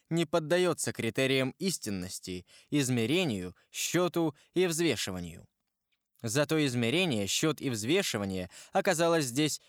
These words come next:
самыми услужливыми помощниками, так что в нас берёт верх не то,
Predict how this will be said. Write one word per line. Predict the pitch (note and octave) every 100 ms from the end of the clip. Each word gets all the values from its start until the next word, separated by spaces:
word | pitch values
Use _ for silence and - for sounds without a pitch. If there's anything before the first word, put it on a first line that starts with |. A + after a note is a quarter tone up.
| -
самыми | - E3+ E3+ E3 E3
услужливыми | - D#3 - G#3 D3+ G#2 G2 G2+
помощниками, | F#2+ A#2+ D3 D#3+ A2 F#2 F2+ F2+ - - -
так | D3+ C#3
что | - B2
в | G#2+
нас | D#3+ F3+ - - _
берёт | D#3+ F3+ E3+ C#3
верх | C3+ C#3+ -
не | A#2+
то, | G#2+ G#3 D#3